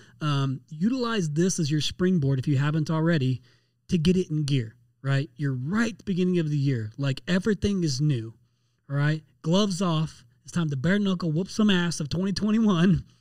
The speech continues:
and start to implement things into your business. It's not too late. Jamie, I appreciate you so much. Hey, congratulations, man, on the partnership. I mean, the, this, you know, now your new partnership really with Wrench Group and, and the success you had getting there.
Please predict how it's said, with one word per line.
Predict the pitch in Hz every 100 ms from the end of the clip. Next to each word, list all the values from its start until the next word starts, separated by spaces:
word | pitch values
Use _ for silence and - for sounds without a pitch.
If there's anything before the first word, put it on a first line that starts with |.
| _ _
and | 160 147
start | 180
to | 156 -
implement | 196 185 170 160
things | 165 147
into | 160 -
your | 151
business. | 139 147 165 147
It's | 127 160
not | 151 151 - - _ _ -
too | 156 139 131 _ _
late. | 120 123 120 - - _
Jamie, | - 170 185
I | 151
appreciate | - 208 - 202
you | 170
so | 143 190
much. | 180 180 -
Hey, | 190 165 - _ -
congratulations, | - 185 170 190 202 180 170 165 185 143
man, | 156 160
on | 160
the | 151
partnership. | 135 156 151 151 -
I | 170
mean, | 156
the, | 143 147 -
this, | 156 139 -
you | 151
know, | 135
now | 147
your | 151 151
new | 151
partnership | 139 170 180 139 151 131
really | 170 139
with | 135 _ _ _ -
Wrench | 156 175 -
Group | 165 165
and, | 151 143 139
and | 151 143
the | 143
success | - 151 180 165
you | 165
had | 147 147
getting | 139 147 147
there. | 147 143